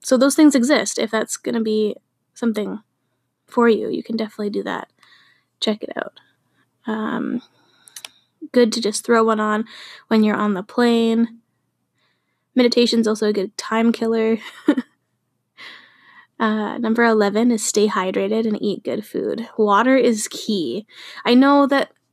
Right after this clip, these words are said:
we don't like to drink too much water on the airplane because we don't like to go to the bathroom. Um,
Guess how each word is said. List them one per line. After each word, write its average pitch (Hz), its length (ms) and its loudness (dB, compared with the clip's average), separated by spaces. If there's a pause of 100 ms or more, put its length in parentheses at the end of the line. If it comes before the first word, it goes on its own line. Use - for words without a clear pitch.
(1500)
we 254 200 -2
don't 247 360 -2
like 220 320 -2
to 247 120 -4
drink 214 380 -4
too 247 260 4
much 226 260 2
water 196 340 0
on 196 120 -2
the - 120 -6
airplane 208 440 -4
because 208 140 -4
we 208 60 -2
don't 220 160 -4
like 240 160 -4
to 262 60 -4
go 254 240 4
to 254 120 -4
the 277 100 4
bathroom. 208 720 0 (2000)
Um, 214 640 0